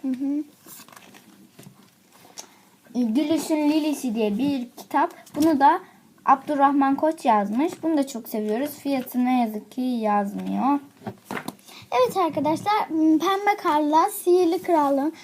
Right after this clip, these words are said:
Speaker 1: Pembe Karlı Dağı bu. Çok güzel. Bu, e, dokuz buçuk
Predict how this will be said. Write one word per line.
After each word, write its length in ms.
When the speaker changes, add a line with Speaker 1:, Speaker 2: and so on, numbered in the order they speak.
Speaker 1:
Pembe 300
Karlı 420
Dağı 360
bu. 280
Çok 200
güzel. 400
Bu, 480
e, 260
dokuz 640
buçuk 480